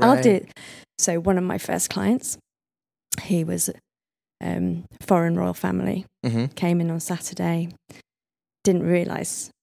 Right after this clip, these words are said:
Speaker 1: you know, who he was and the family he was from, made, cut,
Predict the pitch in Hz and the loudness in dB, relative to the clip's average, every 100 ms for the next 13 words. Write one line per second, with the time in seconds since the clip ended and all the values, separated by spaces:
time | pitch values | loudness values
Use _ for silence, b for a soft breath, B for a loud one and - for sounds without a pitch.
0 | - 170 160 180 175 175 - - - 185 | -8 -8 -4 -2 -2 0 -2 -4 -6 -4
1 | 165 185 175 175 170 170 - - 185 185 | -4 -2 0 0 -2 -4 -6 -6 -6 -8
2 | 175 _ _ _ _ _ 175 175 - - | -10 _ _ _ _ _ -2 -2 -4 -16
3 | _ - 175 | _ -8 -8